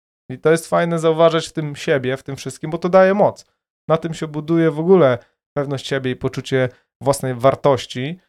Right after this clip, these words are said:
e, na swoich umiejętnościach. Na tym, że to my coś robimy. Nie udało się, tylko ja zrobiłem. To jest ważne, żeby, no, w głowie mówić sobie właśnie też w taki sposób. Zmienić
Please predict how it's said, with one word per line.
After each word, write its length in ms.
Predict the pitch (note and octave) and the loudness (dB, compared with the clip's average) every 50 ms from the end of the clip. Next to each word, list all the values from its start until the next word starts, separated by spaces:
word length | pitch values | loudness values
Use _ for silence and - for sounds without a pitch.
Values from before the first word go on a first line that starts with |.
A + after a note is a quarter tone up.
| _ _ _ - - | _ _ _ -10 -6
e, 260 | C3+ C3 C3+ C3+ C3+ | -4 -2 -2 -2 -4
na 520 | C3+ C3+ C#3+ C#3+ D3 D#3 D#3+ D#3 D#3+ D#3+ | -4 -4 -2 0 0 0 0 0 0 -2
swoich 360 | D#3+ - - D#3+ D#3+ D3+ - | -2 -4 -2 -2 -2 -2 -2
umiejętnościach. 760 | E3+ E3+ F3+ F#3 F#3 - G#3 D#3+ A#2 - - - - - _ _ _ _ _ _ - | -2 0 0 0 0 2 2 2 0 -2 -6 -16 -18 -18 _ _ _ _ _ _ -10
Na 60 | B2+ | -8
tym, 180 | - C#3+ C#3 C3 | -8 -6 -6 -6
że 100 | C#3 C3+ | -4 -2
to 120 | - C#3+ | -2 -2
my 420 | C#3+ D#3 F3 G3 F#3 D3+ A#2+ A2+ - - | 0 2 2 4 4 2 0 -2 -8 -10
coś 240 | - A#2+ - - | -8 -8 -6 -4
robimy. 500 | - B2 B2 A#2+ A2+ A2 G#2 - B2 A#2 - _ _ _ _ _ _ _ _ _ _ - | -2 -2 -2 -2 -4 -6 -6 -8 -12 -14 -16 _ _ _ _ _ _ _ _ _ _ 0
Nie 160 | D#3+ F3+ E3+ - - | 2 2 2 2 0
udało 440 | C#3+ C3+ B2+ C3 A#2 A2+ A2 A#2 A2 | -4 0 2 2 2 2 2 -2 -4
się, 160 | - D3 - | -6 -8 -8
tylko 200 | - - - C3+ | -8 -4 -2 2
ja 140 | B2+ A#2+ A2+ | 2 2 2
zrobiłem. 480 | A2 B2 C#3 C#3+ D3 C3 A2 A2 A2+ - _ _ _ _ _ _ _ _ - | 2 0 -2 0 0 -2 -2 -4 -8 -14 _ _ _ _ _ _ _ _ -10
To 40 | C#3+ | -10
jest 260 | C3 C3 C3 C3+ C#3 | -10 -10 -12 -16 -20
ważne, 460 | D3+ D3 D3 D3+ E3 E3+ D#3+ E3 E3 | -20 -6 0 2 4 4 4 2 0
żeby, 360 | D#3 D#3+ D#3 D#3 D#3+ D#3 D#3 D#3+ _ _ _ - - - | -2 -2 -2 -4 -6 -8 -10 -14 _ _ _ -20 -20 -16
no, 360 | - - D3+ D3+ D3+ D3+ D3 - - _ _ _ _ _ _ - - - | -12 -6 -2 0 0 0 0 -2 -8 _ _ _ _ _ _ -20 -18 -14
w 280 | - - - B2+ B2+ B2+ | -12 -10 -8 -8 -8 -2
głowie 420 | B2+ D3 F3 F#3+ F#3 F3 F3+ F3 | 2 4 6 6 6 6 4 0
mówić 600 | E3+ E3 E3+ F#3+ G#3+ F#3+ C#3+ C#3+ C3+ - - - - | 0 0 0 0 0 0 -2 -4 -8 -10 -12 -14 -14
sobie 340 | - - D3+ C#3+ C#3 D3 D3 | -10 -8 -6 -4 -4 -4 -2
właśnie 260 | C#3+ C#3+ - - _ | -4 -4 -6 -4 _
też 300 | E3 E3 - - - _ _ | 0 0 0 -2 -10 _ _
w 60 | _ - | _ 0
taki 280 | D3+ D3 - - D3 | 0 2 0 -2 -10
sposób. 540 | - - - D#3+ C#3 - - - - _ _ _ _ _ _ _ _ _ _ _ - | -8 0 2 2 2 2 0 -8 -18 _ _ _ _ _ _ _ _ _ _ _ -10
Zmienić 580 | B2+ C3+ D#3 E3+ E3 D#3 C3+ A#2 - - - | -6 -4 0 2 2 2 0 -2 -8 -12 -18